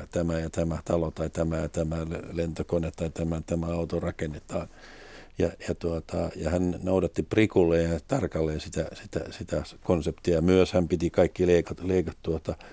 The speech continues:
hyvässä järjestyksessä niin, että kun hän lähti rakentamaan, niin hän löysi nämä, nämä osat.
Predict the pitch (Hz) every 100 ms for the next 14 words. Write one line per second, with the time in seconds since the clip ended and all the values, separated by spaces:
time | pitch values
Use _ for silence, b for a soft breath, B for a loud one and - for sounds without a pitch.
0 | B - 92 82 87 87 87 80 - -
1 | 85 - 85 85 - 95 92 - 85 85
2 | 80 87 92 92 82 78 78 82 80 80
3 | 82 92 -